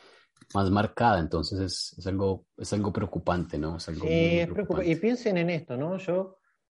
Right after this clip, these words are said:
Speaker 2: quiero llamar la atención sobre este punto en particular, ¿no? Estamos hablando de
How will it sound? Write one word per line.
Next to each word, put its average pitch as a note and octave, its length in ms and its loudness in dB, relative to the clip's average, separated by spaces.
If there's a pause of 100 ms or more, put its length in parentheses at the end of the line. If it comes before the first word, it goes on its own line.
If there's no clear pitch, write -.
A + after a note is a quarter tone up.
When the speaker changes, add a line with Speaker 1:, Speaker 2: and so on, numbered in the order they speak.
(240)
Speaker 2:
quiero F#3 200 2
llamar E3 300 0
la F3 80 2
atención D3+ 420 -2
sobre C#3+ 240 2
este C#3+ 180 0
punto A2+ 400 -4
en A2 100 -6
particular, A2 600 -8
¿no? D3 220 -6
Estamos E3+ 360 -2
hablando E3+ 600 2
de D#3+ 400 4